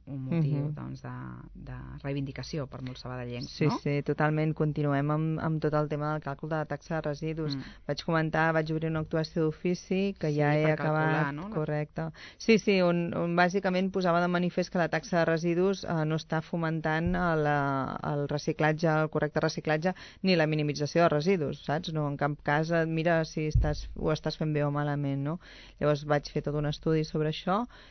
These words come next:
Speaker 2: i ara ja l'Ajuntament ja el té sobre la taula també per veure quines mesures poden implantar. Jo què sé, clar,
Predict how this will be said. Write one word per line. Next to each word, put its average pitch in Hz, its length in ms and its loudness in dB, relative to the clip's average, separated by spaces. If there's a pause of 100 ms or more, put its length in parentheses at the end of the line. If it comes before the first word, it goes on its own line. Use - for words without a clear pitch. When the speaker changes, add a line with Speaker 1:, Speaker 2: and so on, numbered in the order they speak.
(140)
Speaker 2:
i 165 180 0
ara 147 220 2
ja 147 480 2
l'Ajuntament 147 600 0
ja 147 120 0
el 147 60 -4
té 151 100 -2
sobre 151 240 -4
la 151 160 0
taula 160 340 0
també 160 340 0
per 170 220 -2
veure 147 300 2
quines 151 480 0
mesures 147 360 0
poden 151 200 0
implantar. 147 480 0 (420)
Jo 147 80 -2
què 156 80 2
sé, 151 460 4
clar, 151 240 4